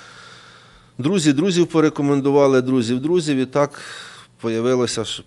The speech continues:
так сталося, що я вже на прошлій,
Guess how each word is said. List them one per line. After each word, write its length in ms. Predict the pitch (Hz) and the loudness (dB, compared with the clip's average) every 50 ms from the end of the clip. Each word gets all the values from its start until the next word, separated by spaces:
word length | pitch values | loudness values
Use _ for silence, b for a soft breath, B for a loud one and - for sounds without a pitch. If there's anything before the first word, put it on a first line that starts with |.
| _ - 107 - _ _ _ - - - - - | _ -20 -20 -20 _ _ _ -20 -20 -20 -20 -2
так 200 | - 135 120 - | 0 0 0 0
сталося, 520 | - - - 139 135 131 123 117 - 123 113 | -2 0 4 4 4 4 4 2 0 -2 -4
що 140 | - - | -4 -2
я 160 | 107 110 110 107 | -2 0 0 0
вже 320 | 101 95 101 98 95 92 B B B B B B B B _ - - 73 | -2 -4 -6 -8 -8 -10 B B B B B B B B _ -20 -18 -16
на 180 | 76 90 101 98 | -12 -12 -12 -12
прошлій, 520 | 95 - 107 107 101 - - 98 95 95 | -12 -10 -8 -8 -6 -6 -8 -8 -10 -10